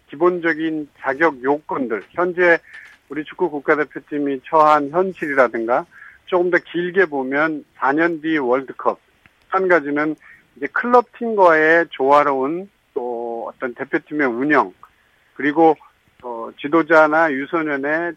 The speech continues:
체계적인 육성, 여러 가지, 몇 가지 요인들을 지금 송 팀장님이 말씀하신 것 포함해서 기술위원회에서 검토한 요인들 중에 많은 점수가 사실은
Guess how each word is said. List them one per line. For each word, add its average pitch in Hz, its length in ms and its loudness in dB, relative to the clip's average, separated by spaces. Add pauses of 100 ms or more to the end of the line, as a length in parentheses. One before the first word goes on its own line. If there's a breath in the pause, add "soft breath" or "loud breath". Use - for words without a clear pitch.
체계적인 156 520 -4
육성, 131 460 -4 (100)
여러 151 200 2
가지, 185 440 2
몇 151 160 0
가지 214 240 -8
요인들을 151 640 2
지금 165 280 -4 (520 loud breath)
송 196 140 -4
팀장님이 196 500 -2
말씀하신 165 920 -2
것 156 220 0 (180)
포함해서 185 760 0 (280 soft breath)
기술위원회에서 185 1200 2
검토한 165 600 0
요인들 143 480 -4
중에 139 400 -2 (420 soft breath)
많은 220 1080 2
점수가 170 540 0
사실은 180 560 -2